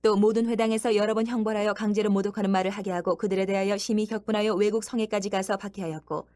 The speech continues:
그 일로 대제사장들의 권한과 위임을 받고 다메섹으로 갔나이다. 왕이여, 정오가 되어 길에서 보니, 하늘로부터 해보다 더 밝은 빛이 나와 내 동행들을 둘러 비추는지라. 우리가 다 땅에 엎드러짐에 내가 소리를 들으니, 히브리 말로 이르되, "사울아, 사울아, 내가 어찌하여 나를 박해하느냐?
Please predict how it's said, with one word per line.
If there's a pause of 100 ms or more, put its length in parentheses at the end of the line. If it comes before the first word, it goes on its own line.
(240)
그
일로
대제사장들의
권한과
위임을
받고
다메섹으로
갔나이다. (580)
왕이여,
정오가
되어
길에서
보니,
하늘로부터
해보다
더
밝은
빛이
나와
내
동행들을
둘러
비추는지라. (300)
우리가
다
땅에
엎드러짐에
내가
소리를
들으니,
히브리
말로
이르되,
"사울아,
사울아,
내가
어찌하여
나를
박해하느냐?